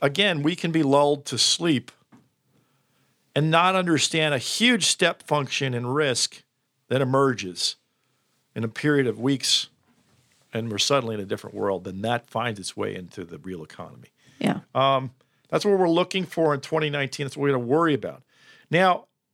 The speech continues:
Speaker 1: today we had the FedEx C E O make this case for slowing growth.
Speaker 2: Right.
Speaker 1: You know, tariffs were poorly designed, taxes, the Brexit,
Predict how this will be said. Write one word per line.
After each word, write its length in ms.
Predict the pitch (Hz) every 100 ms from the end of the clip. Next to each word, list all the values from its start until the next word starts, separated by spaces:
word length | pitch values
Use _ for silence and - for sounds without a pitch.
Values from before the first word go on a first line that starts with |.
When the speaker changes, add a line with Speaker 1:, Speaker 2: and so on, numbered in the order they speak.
| _ _
Speaker 1:
today 300 | 156 190 208
we 140 | 202
had 180 | 156 175
the 80 | 147
FedEx 720 | - - 156 147 120 - - _ _ _ _ _
C 320 | - 131 131
E 60 | 113
O 260 | 95 92 -
make 220 | - 117 -
this 180 | 113 - -
case 340 | - 110 -
for 220 | - 104
slowing 340 | - 123 117 104
growth. 400 | 98 101 101 - -
Speaker 2:
Right. 300 | 185 175 - _ _ _ _ -
Speaker 1:
You 80 |
know, 80 | 69 -
tariffs 600 | - 151 151 147 - -
were 120 | 131 123 - -
poorly 300 | 135 123 120
designed, 580 | 110 110 113 110 107 -
taxes, 640 | 156 151 135 143 131 117
the 140 | - 82
Brexit, 580 | 127 143 - - 139